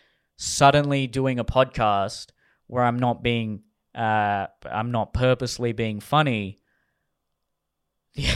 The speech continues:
everyone wants to criticize you. "You said this wrong. I didn't agree with this."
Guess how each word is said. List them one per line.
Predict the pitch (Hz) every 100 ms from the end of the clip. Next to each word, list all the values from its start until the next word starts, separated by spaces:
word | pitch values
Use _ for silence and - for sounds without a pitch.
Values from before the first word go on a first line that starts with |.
| 135 123 -
everyone | 143 160 165 156 143
wants | 139 -
to |
criticize | - 151 131 135 117 110
you. | 113
"You | 123 117
said | - 123
this | 117 -
wrong. | 120 110
I | 110
didn't | 113 110
agree | 113 110
with | 101
this." | 110 95